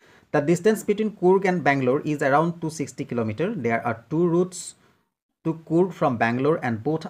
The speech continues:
are of the same distance, about two fifty to two sixty kilometers। The most frequently used route is the one via Mysore।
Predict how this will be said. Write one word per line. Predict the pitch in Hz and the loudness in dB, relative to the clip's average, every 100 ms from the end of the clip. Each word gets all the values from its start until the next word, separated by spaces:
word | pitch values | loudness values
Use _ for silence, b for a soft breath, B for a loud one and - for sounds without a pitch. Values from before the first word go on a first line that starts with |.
| - | -2
are | 117 123 | 0 0
of | 120 | -2
the | 113 | -6
same | - 143 143 | -6 -4 -4
distance, | 143 139 156 156 | -4 -6 -8 -6
about | 120 113 113 - _ - | -4 -4 -4 -8 _ -6
two | 180 | -4
fifty | 180 165 - | -2 -4 -6
to | 165 | -8
two | 156 147 | -6 -6
sixty | 147 120 139 | -6 -8 -8
kilometers। | 127 123 131 - 175 196 - B B B | -6 -4 -4 -2 -2 -4 -10 B B B
The | 127 131 | -2 0
most | 135 180 190 196 | 2 0 0 -4
frequently | 180 143 - 147 147 143 | -4 -4 -2 -4 -4 -4
used | 127 143 143 | -2 -4 -4
route | 117 110 120 - | -4 -2 -4 -4
is | 120 110 - | -6 -6 -10
the | - 110 | -6 -4
one | 104 117 151 | -2 -2 -2
via | 120 117 110 | -2 -2 -2
Mysore। | 101 117 131 185 | -2 -4 -2 -2